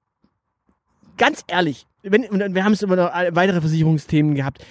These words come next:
Und ich habe mir gedacht, ganz ehrlich, jetzt weiß ich, warum keine Sau mehr Kriege führt. Weil den Schaden musst du ja irgendwie regulieren. Und bis du da mal durchgeblickt hast und vor allem dich überhaupt erstmal vorher versichert hast, da marschierst du gar nicht mehr los.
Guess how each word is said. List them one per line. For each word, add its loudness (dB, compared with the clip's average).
Und 0
ich 8
habe 6
mir 6
gedacht, 0
ganz -2
ehrlich, 0
jetzt -6
weiß -6
ich, -6
warum 0
keine -2
Sau 0
mehr 0
Kriege -2
führt. 0
Weil 0
den -2
Schaden 0
musst 2
du -2
ja 2
irgendwie 0
regulieren. 4
Und -2
bis 0
du 2
da 2
mal 2
durchgeblickt 0
hast 0
und -4
vor -2
allem 2
dich -10
überhaupt -2
erstmal 2
vorher 0
versichert 0
hast, 0
da 4
marschierst 4
du 2
gar 4
nicht 4
mehr 2
los. 0